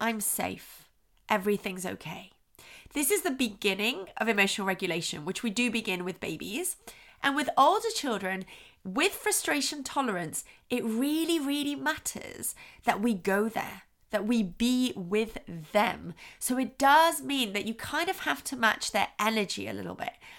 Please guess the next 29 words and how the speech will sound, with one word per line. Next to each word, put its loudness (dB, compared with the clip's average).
but 4
in 6
a 4
controlled 4
way. 4
So 4
if 2
your 6
child's 6
been -2
playing 2
with -2
blocks 8
and 8
they 6
say, 4
"Ah, 12
I 2
can't 6
do 6
this," 12
show 8
up. 10
And 6
it 0
might 8
sound 4
something 2
like, 2